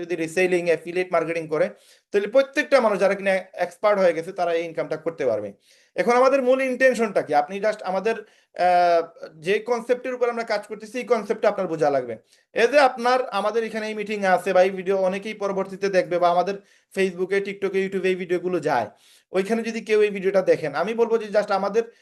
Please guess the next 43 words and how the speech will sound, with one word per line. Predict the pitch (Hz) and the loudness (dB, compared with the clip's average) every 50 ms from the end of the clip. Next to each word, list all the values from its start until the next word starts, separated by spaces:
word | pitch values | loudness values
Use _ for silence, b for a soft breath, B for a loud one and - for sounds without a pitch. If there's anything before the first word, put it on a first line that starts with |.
| b b b - | b b b -12
সাথে | 190 - 208 190 196 226 | -6 -4 -2 -2 0 0
আপ-, | 214 208 196 202 202 - | 2 0 0 -2 -4 -4
আপ-, | 190 190 190 190 | -4 -4 -4 -4
আমি, | 202 196 | -2 0
আমি | 202 190 196 220 | 0 0 0 0
জানি | 226 233 247 254 | -2 -2 0 0
না | 240 214 | -2 -2
আপনি | 202 208 208 214 214 | -2 -4 -8 -10 -6
যে | 196 196 196 202 202 | -2 -2 -2 -2 -2
দেখতেছেন | 190 196 196 196 202 190 196 - 175 147 | -2 -4 -4 -6 -8 -6 -4 -4 -4 -2
তার | 135 - 165 170 170 - | 2 2 4 4 4 2
এজটা | 202 202 196 196 208 175 | 0 0 0 0 -2 -2
কত, | 156 147 - - | -2 -2 -4 -4
হয়তো | 107 131 170 180 185 220 | -2 0 0 0 0 0
হইতে | 214 214 208 220 214 | -2 -2 -2 -2 2
পারে | 220 214 226 240 240 240 b b b b b _ - | 2 4 4 4 2 -2 b b b b b _ -4
পনেরো, | 196 208 202 214 214 | -2 0 0 0 -2
ষোলো, | 214 226 208 208 202 | -2 -4 -4 -2 0
আঠারো, | 202 202 190 185 208 208 208 | 0 2 2 0 0 -2 -4
বিশ, | 196 180 196 202 196 - | -6 -8 -10 -10 -4 2
বাইশ, | 190 185 185 185 190 | 4 4 4 4 2
পঁচিশ, | 196 190 175 185 190 | -2 -8 -6 -8 -10
even | - 208 202 220 208 196 - | -8 -6 -4 -4 -4 -4 -4
পঞ্চাশ, | - 208 202 190 220 214 208 | -2 -2 0 2 0 2 2
ষাট, | 214 190 190 190 | 2 2 2 2
সত্তরও | 214 202 202 - 202 202 190 | -2 -4 -2 0 2 4 4
হইতে | 180 165 - 143 | 2 2 0 0
পারে, | 127 117 107 104 107 b b b b b b b - | 0 0 0 -2 -6 b b b b b b b -6
যে | 151 185 247 254 | 2 4 4 4
কোনো | 247 254 269 294 294 | 4 2 -2 -2 -2
স্তরের | - - - 233 220 208 202 185 | -4 0 2 2 4 4 2 2
মানুষ | 175 160 147 139 127 - | 2 0 0 0 -2 -6
হোক, | 127 123 - | -8 -6 -2
যেই | 156 196 220 240 | 0 2 2 2
লেভেলই | 240 254 262 247 277 285 285 | 2 2 2 2 2 0 -2
তার | - - 233 214 196 - | 0 2 2 2 0 0
এজটা | - 208 196 196 196 - - 202 | -2 -2 -2 -2 -2 -4 -6 -4
থাকে | 190 185 175 160 160 | -2 -2 -2 -2 -4
না | 156 151 | -6 -6
কেন, | 143 139 131 | -8 -10 -10
কোনো | - 180 185 | -12 -12 -8
সমস্যা | 170 180 160 147 - - 151 | -6 -6 -6 -2 -2 0 0
নাই। | 139 120 | 0 0